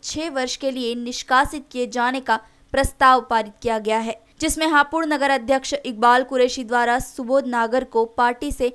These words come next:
निष्कासित किए जाने के प्रस्ताव की घोषणा करते हुए प्रस्ताव की कॉपी स्वीकार करने हेतु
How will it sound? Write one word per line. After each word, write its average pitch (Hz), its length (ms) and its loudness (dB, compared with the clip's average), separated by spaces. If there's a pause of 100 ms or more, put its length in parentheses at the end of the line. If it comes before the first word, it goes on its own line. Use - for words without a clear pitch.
निष्कासित 285 600 -2
किए 269 200 -4
जाने 247 300 -4
के 247 120 -6
प्रस्ताव 233 600 -2
की 226 100 -14
घोषणा 254 520 -4
करते 254 320 -4
हुए 233 180 -4 (180)
प्रस्ताव 285 460 4
की 294 140 -10
कॉपी 277 380 0
स्वीकार 262 500 0
करने 247 300 -4
हेतु 254 380 -4